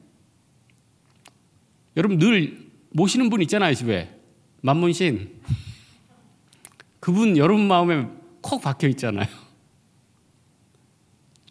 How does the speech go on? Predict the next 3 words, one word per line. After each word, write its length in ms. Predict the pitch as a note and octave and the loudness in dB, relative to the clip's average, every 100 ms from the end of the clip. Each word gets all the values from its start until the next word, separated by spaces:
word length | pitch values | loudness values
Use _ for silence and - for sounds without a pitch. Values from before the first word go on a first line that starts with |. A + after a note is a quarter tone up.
| _ _ _ _ - _ _ _ _ _ - | _ _ _ _ -20 _ _ _ _ _ 0
또 600 | B3 F3+ - - - _ _ _ _ _ _ _ _ - - - | 2 2 0 -8 -20 _ _ _ _ _ _ _ _ -20 -20 -14
세상적인 580 | - A#3+ B3 A#3 F#3+ E3+ | -2 0 0 0 -2 -2
기회, 560 | - C3 G2+ E2+ - | 2 2 2 -2 -14